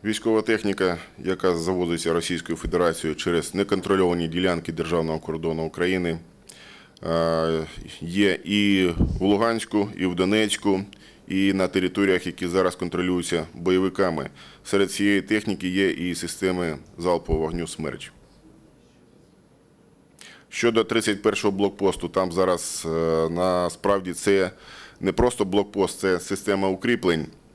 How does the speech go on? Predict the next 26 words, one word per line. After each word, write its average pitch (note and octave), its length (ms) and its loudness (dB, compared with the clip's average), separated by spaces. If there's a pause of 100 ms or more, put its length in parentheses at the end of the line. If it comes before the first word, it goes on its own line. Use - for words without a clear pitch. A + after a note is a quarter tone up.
(500)
І, F#2 440 2 (100)
власне, G2 540 0
сама G#2 280 0
точка F#2+ 360 0
тридцять F#2 380 -2
першого F2+ 340 0
блокпосту F#2 520 0
зараз F2 280 2
перетворилася F2 800 0
на E2+ 400 -2 (100)
поле F2 260 0
бою. E2 420 0 (440)
Тому, F2 340 -4 (220)
власне, F#2 380 0
на F2+ 100 -2
цьому F2+ 380 0
блокпості E2+ 640 -2
наших F2+ 360 0
українських E2 580 -4
військових E2 440 -2
немає. G2+ 420 0 (280)
Вони G2 340 2
відійшли F2+ 840 0
на, E2+ 400 -2 (140)
е, D#2+ 540 -4
наступну E2+ 640 -6